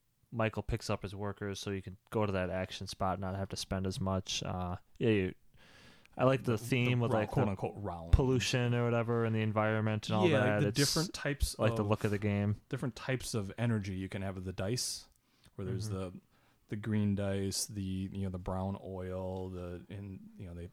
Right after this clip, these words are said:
Speaker 2: create different amounts of pollution, but some have more energy and that. So, like, that's really, I really like the looks of those, and it's an interesting part of the game, I think, too, is
Speaker 1: Yep.
Speaker 2: getting those.
Speaker 1: It has a little bit of that Manhattan Project feel where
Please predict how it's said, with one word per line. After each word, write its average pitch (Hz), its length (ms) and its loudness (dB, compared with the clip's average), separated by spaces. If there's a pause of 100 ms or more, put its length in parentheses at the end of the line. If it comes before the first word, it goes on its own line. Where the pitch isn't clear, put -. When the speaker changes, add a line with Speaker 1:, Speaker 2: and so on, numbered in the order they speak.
Speaker 2:
create 92 180 -8
different 92 240 -8
amounts 90 240 -8
of 98 120 -12
pollution, 98 760 -8
but 87 140 -10
some 95 180 -8
have 92 220 -8
more 90 520 -8
energy 90 520 -8
and 85 100 -6
that. 87 200 -6
So, - 120 -6
like, 92 160 -6 (320)
that's 107 260 -2
really, 101 240 -4
I 95 120 -6 (400)
really 123 200 -2
like 95 220 -8
the 90 60 -12
looks 101 340 -6
of 107 80 -4
those, 92 300 -6
and 90 360 -8 (180)
it's - 140 -12
an - 80 -16
interesting - 340 -6
part 98 180 0
of 82 40 -8
the 90 80 -12
game, 92 300 -8
I 80 40 -10
think, - 220 -12
too, 87 260 -8
is 85 100 -4
Speaker 1:
Yep. 92 160 2 (140)
Speaker 2:
getting 92 300 -6
those. 87 540 -10 (640)
Speaker 1:
It 120 120 2
has 123 220 4
a 117 60 4
little 135 420 6
bit 127 260 4
of 113 120 4
that 110 280 4
Manhattan 107 500 2
Project 107 580 2
feel 107 600 2
where 95 540 2